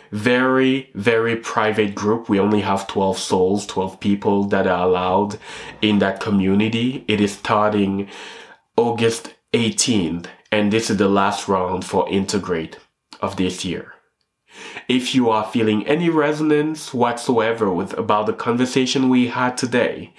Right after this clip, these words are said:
I'm inviting you to go check my website, xavier dagba dot com, and to check if Integrate resonates with you. I am grateful that you chose to spend some time with me listening to this today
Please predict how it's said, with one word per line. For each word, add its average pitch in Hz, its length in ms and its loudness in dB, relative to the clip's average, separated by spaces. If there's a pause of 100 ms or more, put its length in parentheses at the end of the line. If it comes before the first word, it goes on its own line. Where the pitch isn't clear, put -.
(300)
I'm 117 120 0
inviting 117 460 2
you 113 140 0
to 107 120 -2
go 101 180 2
check 98 340 -2
my 107 220 2
website, 98 600 -2 (400)
xavier 98 400 0
dagba 95 380 0
dot 90 200 -2
com, 101 680 -2
and 101 180 -2
to 104 80 2
check 98 320 0
if 104 240 -4
Integrate 101 520 0
resonates 101 600 0
with 113 200 -4
you. 113 300 -6 (460)
I 117 360 0
am 101 220 2
grateful - 640 -2 (640)
that 98 260 0
you 101 80 0
chose 95 400 0
to 101 100 -4
spend 95 340 -2
some 90 180 -2
time 95 340 0
with 95 220 0
me 95 180 0
listening 95 500 -2
to 95 100 -2
this 92 280 -2
today 95 720 -2